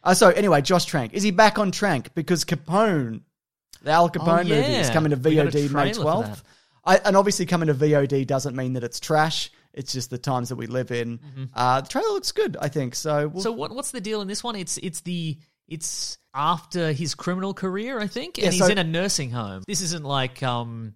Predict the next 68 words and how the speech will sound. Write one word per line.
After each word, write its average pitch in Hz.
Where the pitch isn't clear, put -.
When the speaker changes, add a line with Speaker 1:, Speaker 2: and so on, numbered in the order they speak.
Speaker 2:
uh, 120
Bruce 123
Campbell's 120
Bubba 113
Hotep, 117
in 123
which 123
he 127
plays 123
an 131
Elvis 127
Presley. 123
Speaker 1:
And 123
then 127
gets 127
younger 147
through 139
magic? 160
Speaker 2:
Yeah, 180
and 156
then 160
he, 156
and 139
he, 143
but 135
he's 135
in 131
a, 120
he's 127
in 127
a 117
nursing 120
home, 113
and 113
then 117
a 110
mummy 110
is 104
after 104
him. -
Speaker 1:
Mm. 147
Speaker 2:
This 156
is, 131
uh, 120
this 131
is 131
based 127
Speaker 1:
I 160
Speaker 2:
on 151
Speaker 1:
don't 185
Speaker 2:
real 180
Speaker 1:
think 175
it's -
like 135
that, -
Speaker 2:
<laughs> 147
Speaker 1:
no. -
Speaker 2:
This 160
is 190
based 196
on 170
true 175
events. 127
Okay, 143
right. 127
Speaker 1:
I 156
believe 151
so. 101